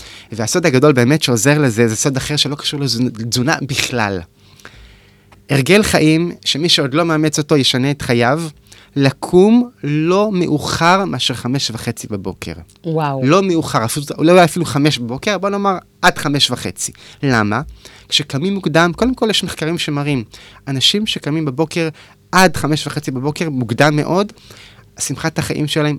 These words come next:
Speaker 1: הסיפוק שלהם מהחיים הרבה יותר גדול. אגב, הם מספיקים לרוב הרבה יותר, והם מרגישים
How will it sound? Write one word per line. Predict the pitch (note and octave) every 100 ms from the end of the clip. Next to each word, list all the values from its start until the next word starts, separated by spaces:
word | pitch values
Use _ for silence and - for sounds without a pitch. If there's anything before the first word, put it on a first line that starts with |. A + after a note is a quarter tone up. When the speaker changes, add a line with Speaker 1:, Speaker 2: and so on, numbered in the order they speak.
| -
Speaker 1:
הסיפוק | - C3 - D3+
שלהם | - D3
מהחיים | D3 C#3 - C#3+ E3
הרבה | - A2+
יותר | A2+ G#2+
גדול. | G2+ G2 F#2+ F2+ _ -
אגב, | C#3 B2
הם | A#2+
מספיקים | A2+ - B2 - D#3+
לרוב | C3 G#2+
הרבה | G2+ A2
יותר, | G2+ A2 B2 F3+ - - - - -
והם | - C3 A#2+
מרגישים | A2+ A2+ E3 F3